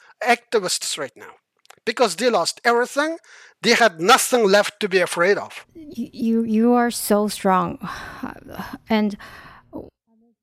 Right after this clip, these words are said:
Speaker 2: a bit speechless hearing what just happened with you and your family. Um, you also mentioned that you did interact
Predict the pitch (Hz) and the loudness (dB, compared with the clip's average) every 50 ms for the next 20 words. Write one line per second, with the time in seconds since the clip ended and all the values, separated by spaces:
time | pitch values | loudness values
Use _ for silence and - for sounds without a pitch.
0 | _ - 247 226 - 262 - - - - - 277 277 277 - 277 233 214 208 190 | _ -4 -2 2 2 2 2 2 -2 2 2 2 2 4 2 2 4 4 2 0
1 | - - - - 233 214 214 214 208 208 202 202 196 196 - 220 208 220 202 202 | -2 -6 0 2 2 4 4 2 2 0 0 0 0 0 -2 -4 -2 -2 -2 0
2 | 196 202 - 202 220 208 196 185 196 196 190 196 190 185 185 190 190 196 190 - | 0 0 0 0 0 0 0 0 0 0 2 2 2 2 2 2 0 0 -2 -2
3 | - 202 202 214 214 202 190 185 180 - - - - - - 233 240 247 - - | -2 0 0 2 2 0 0 0 -2 -4 -10 -18 -14 -6 0 0 2 2 0 -2
4 | - - _ - _ _ - 247 254 285 277 320 330 - 403 392 311 226 214 226 | -8 -20 _ -20 _ _ 0 2 2 4 4 2 4 4 2 4 4 4 4 2
5 | 233 226 - 226 202 196 202 190 185 185 190 190 196 196 185 - - 208 208 202 | 0 0 0 0 0 2 2 2 2 2 2 2 0 0 0 0 0 2 2 2
6 | 202 - - 226 233 247 233 - 233 220 208 196 185 - - _ _ - - | 0 -2 0 2 2 2 2 0 0 0 2 2 0 0 -4 _ _ -18 -18